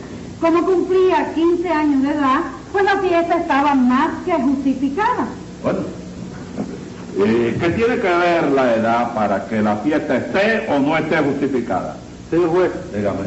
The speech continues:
Speaker 3: ella lo dice porque pasada cierta edad,
Speaker 2: Ah.
Speaker 3: los cumpleaños no deben celebrarse, sino lamentarse.
Speaker 2: Bueno, yo pienso celebrar mi cumpleaños sin inconveniente ninguno.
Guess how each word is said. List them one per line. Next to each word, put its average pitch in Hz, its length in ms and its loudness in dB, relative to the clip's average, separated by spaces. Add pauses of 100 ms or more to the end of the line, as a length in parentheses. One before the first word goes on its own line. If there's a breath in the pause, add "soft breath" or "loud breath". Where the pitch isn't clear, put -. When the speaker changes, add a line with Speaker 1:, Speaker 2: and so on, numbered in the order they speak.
Speaker 3:
ella 214 180 4
lo 208 200 4
dice 202 200 0
porque 131 400 -2
pasada 180 560 -2
cierta 175 300 2
edad, 165 360 2
Speaker 2:
Ah. 98 100 -8 (140)
Speaker 3:
los 143 180 0
cumpleaños 160 580 0
no 160 120 0
deben 147 280 0
celebrarse, 147 600 0 (220)
sino 127 220 0
lamentarse. 127 580 0 (680)
Speaker 2:
Bueno, 123 280 2 (1900)
yo 185 500 4
pienso 202 540 0
celebrar 127 500 2
mi 117 120 0
cumpleaños 120 720 0
sin 117 240 2
inconveniente - 760 0
ninguno. 220 600 0